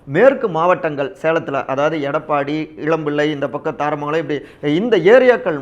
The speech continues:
முழுக்கவே அவருக்கு வந்துட்டு தனித்த ஒரு செல்வாக்கு இருக்கு. எடப்பாடி இங்கெல்லாம் பார்த்தோம்னா, அஹ், முன்னாள் முதலமைச்சரான திரு எடப்பாடி க பழனிசாமி அவருடைய கோட்டை, அவருக்கு அந்த ஏரியாக்கள்ல டஃப் ஃபைட் கொடுப்பாரு.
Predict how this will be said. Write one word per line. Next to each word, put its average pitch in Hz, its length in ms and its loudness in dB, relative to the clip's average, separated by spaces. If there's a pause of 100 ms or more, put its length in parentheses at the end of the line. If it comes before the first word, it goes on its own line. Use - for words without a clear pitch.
முழுக்கவே 170 680 -2 (240)
அவருக்கு 151 420 -2
வந்துட்டு 131 260 -6
தனித்த 196 480 -2
ஒரு 160 180 -2
செல்வாக்கு 147 500 -6
இருக்கு. 135 380 -6 (200)
எடப்பாடி 220 500 4
இங்கெல்லாம் 196 520 -2
பார்த்தோம்னா, 139 520 -4 (180)
அஹ், 135 220 -2
முன்னாள் 196 380 0
முதலமைச்சரான 165 640 -2
திரு 165 160 -6
எடப்பாடி 160 460 -4
க 156 200 -6 (180)
பழனிசாமி 147 640 -2
அவருடைய 156 540 -2
கோட்டை, 147 500 -6 (160)
அவருக்கு 202 480 0
அந்த 190 300 0
ஏரியாக்கள்ல 175 600 -2 (140)
டஃப் 156 280 -4
ஃபைட் 160 180 -2
கொடுப்பாரு. 139 640 -2